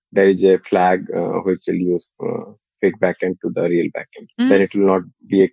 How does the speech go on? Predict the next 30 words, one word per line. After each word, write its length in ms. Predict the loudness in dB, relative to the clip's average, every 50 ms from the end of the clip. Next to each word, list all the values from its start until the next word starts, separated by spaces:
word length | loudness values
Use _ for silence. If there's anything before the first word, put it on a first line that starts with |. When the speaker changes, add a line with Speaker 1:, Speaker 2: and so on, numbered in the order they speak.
| _ _ _
Speaker 1:
create 240 | -2 0 0 0 0
a 80 | -2 -2
chaos 560 | 0 0 2 2 2 0 -2 -4 -10 _ _ _ _
for 140 | -4 -4 -4
a 40 |
newcomer. 500 | -2 -4 -4 -4 -4 -6 -10 -10 -10 -16 -20 _ _ _
Speaker 2:
Yeah, 140 | -8 -8 -8 -8 _ _ _ _ _ _
that's 280 | -18 -18 -18 _ _ _ _ _
true. 220 | -16 -14 -14 -14 -16 _ _ _ _
And 320 | -14 -14 -14 -14 -14 -10
the 340 | -8 -6 -6 -6 -8 -10 -12 -14
threat 340 | _ _ -2 -2 -2 -2 -4
is 200 | -6 -8 -6 -6
also, 400 | -6 -4 -4 -6 -8 -8 -8 -4
like, 220 | -2 -2 -2 -4 -6 _
it's 200 | -14 -12 -8 -6
also 440 | -6 -6 -6 -6 -6 -6 -6 -6 -8 -10
a 80 | -14 -14
certain 800 | -14 -20 -14 -10 -8 -8 -8 -6 -6 -6 -6 -6 -6 -8 -10 -12 _ _ _ _ _
risk, 480 | -6 -4 -4 -4 -6 -10 -18 -20 -20 -20 _ _ _ -10
um, 320 | -8 -8 -8 -8 -10 -12 -14
to 520 | -16 -14 -12 -8 -6 -6 -4 -4 -4 -6 -8 -12 _ _
derive 580 | -6 -4 -4 -2 -2 -2 0 0 -2 -2 -4 -6 _ _
too 260 | -14 -10 -8 -8 -8 -8 -12 _ _ _ _
far 220 | -4 -4 -2 -2 -2
away 460 | -4 -4 -6 -6 -4 -2 -2 -2 -4
from 400 | -6 _ -8 -8 -8 -8 -8 -10
the 220 | -8 -8 -8 -8 -8
real 320 | -6 -4 -4 -2 -4 -4
data. 560 | -6 -6 -6 -6 -6 -8 -10 -10 -10 -10 -12